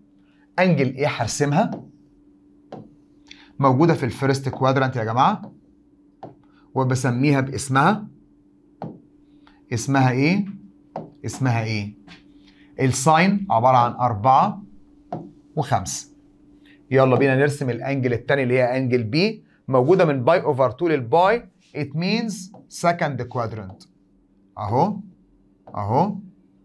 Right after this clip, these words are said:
أهو. وهسميها باسمها اللي هي أنجل بي.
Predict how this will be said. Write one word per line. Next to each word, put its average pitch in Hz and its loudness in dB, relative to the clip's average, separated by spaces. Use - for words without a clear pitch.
أهو. 127 0
وهسميها 160 2
باسمها 147 0
اللي 123 -2
هي 135 2
أنجل 123 0
بي. 131 2